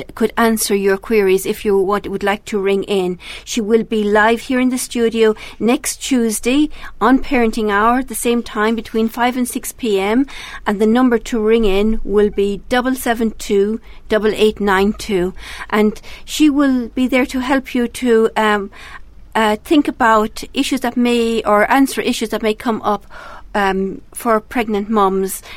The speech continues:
in, in association with Ramadan. So we are making those links there with medical issues and Ramadan as we move closer to Ramadan. I know a lot of people have come and asked me about,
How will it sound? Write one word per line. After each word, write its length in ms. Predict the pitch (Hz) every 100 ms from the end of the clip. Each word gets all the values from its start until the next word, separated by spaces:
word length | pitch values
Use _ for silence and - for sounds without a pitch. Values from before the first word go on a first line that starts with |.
| - -
in, 340 | 180 196 190
in 120 | -
association 560 | 202 202 202 196 208 196
with 160 | 190 202
Ramadan. 400 | 185 180 165 175
So 120 | 240
we 160 | 262 294
are 180 | 320
making 400 | 240 254 262 262
those 260 | 240 240 240
links 340 | 240 247 -
there 340 | - 226 226 220 - - -
with 420 | 220 226 226 - -
medical 680 | 208 214 226 247 262 254 240 233
issues 540 | 254 - 233 214 214 -
and 200 | 214 208
Ramadan 440 | 208 196 196 190 -
as 220 | 208 202
we 100 | 214
move 360 | 202 208 196 - - -
closer 380 | - 214 208 202
to 220 | - 233
Ramadan. 460 | 196 185 185 185 180
I 120 | 190
know 260 | 196 196 190 - -
a 60 | -
lot 240 | 196 214
of 180 | 202 - -
people 240 | 214 202
have 180 | 220 -
come 180 | 208 196
and 80 |
asked 240 | 190 208 -
me 120 | 185
about, 420 | 180 185 196 -